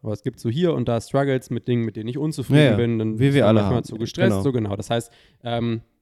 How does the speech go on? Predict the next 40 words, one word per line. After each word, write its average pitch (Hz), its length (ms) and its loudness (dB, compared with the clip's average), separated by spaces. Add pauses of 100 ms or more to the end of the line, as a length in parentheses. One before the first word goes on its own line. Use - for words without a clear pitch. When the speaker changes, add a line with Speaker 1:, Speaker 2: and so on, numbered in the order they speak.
(100)
Speaker 1:
ich - 140 -6
versuche 147 500 4
ja 127 140 4
gerade 127 320 0
auch 120 160 0
aktiv 131 640 -8
an 123 200 -6
meinem 113 360 -4
Leben 117 480 -4
zu 110 160 -8
arbeiten, 113 520 -2
sei 107 180 -8
es 107 120 -10
am 107 140 -8
Beruf, 107 300 -8
an 117 120 -8
welchen 110 280 -4
Dingen 113 180 0
auch 107 100 -4
immer, 160 240 -2
damit 123 220 -4
diese 117 180 -4
Dinge 113 240 -4
halt 110 140 -8
langfristig 110 600 -8
besser 104 280 -12
werden. 120 240 -18 (400)
Ähm, 110 440 -2 (100)
und 123 100 -2
ich 113 100 -2
glaube, 156 440 2
wenn 131 100 0
man 127 240 -6
sich 113 160 -14
das 151 220 -6
alles 139 280 -6
so 131 80 -6
anguckt 160 640 -6
und 123 120 -10
anhört, 139 640 -4